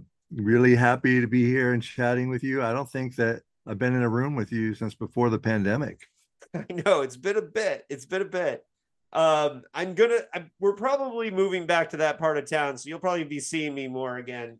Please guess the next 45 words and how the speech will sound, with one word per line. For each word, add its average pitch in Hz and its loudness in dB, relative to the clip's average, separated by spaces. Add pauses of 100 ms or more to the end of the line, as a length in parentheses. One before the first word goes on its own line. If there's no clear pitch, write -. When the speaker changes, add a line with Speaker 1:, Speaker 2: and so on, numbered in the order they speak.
Speaker 2:
Um, 123 0 (180)
Speaker 1:
<laughs> 107 -4 (500)
Speaker 2:
I - 0
think 220 -4
one 233 6
of 220 0
the 196 0
things 196 2
about 165 2
living 180 -2
in 160 -6
O 156 0
B 160 -4
is 127 -8
it 127 -12
makes 139 -6
me 147 -6
feel 147 -2
really 139 -2
isolated, 131 -4
like 123 -8
I'm 127 -8
living 131 -4
in 127 -8
a 120 -10
different 123 -10
town. 113 -10 (640)
Um, 117 -4 (200)
which 131 -4
there's 151 -2
nice 214 2
things 165 -6
about 123 -4
that, 143 -4
but 131 -4
also 143 -6
it's 131 -10
weird. 165 -6
I 127 -2
just - -18
haven't 190 -10
been 190 -10
to 190 -16
book 202 -16
events, 113 -14